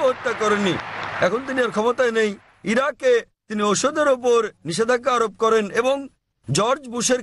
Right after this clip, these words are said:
কারণে ইরাকের পাঁচ লাখ শিশু নিহত হয়। আমরা ভালো করে জানি। এমনকি যদি একমত হয়েও যে সেখানে একজন লোক লুকিয়ে আছে, এই লোকটি যে বিন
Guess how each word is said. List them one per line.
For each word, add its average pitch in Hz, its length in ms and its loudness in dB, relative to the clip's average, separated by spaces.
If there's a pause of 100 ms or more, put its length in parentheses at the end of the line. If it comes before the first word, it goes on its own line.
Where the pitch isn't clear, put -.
কারণে 240 260 0 (140)
ইরাকের 240 460 0 (280)
পাঁচ 233 220 2 (160)
লাখ 269 200 2
শিশু 208 240 -4
নিহত 240 240 0 (120)
হয়। 175 180 0 (840)
আমরা 302 300 0
ভালো 240 200 0
করে 277 220 -2
জানি। 226 220 -2 (460)
এমনকি 294 400 -2
যদি 262 160 2
একমত 240 380 -4
হয়েও 233 220 4
যে 226 60 2 (100)
সেখানে 214 220 0
একজন 214 260 -2
লোক 196 160 -2
লুকিয়ে 269 260 2
আছে, 175 140 -8 (140)
এই 262 140 2
লোকটি 294 260 -8
যে 262 100 0
বিন 240 120 0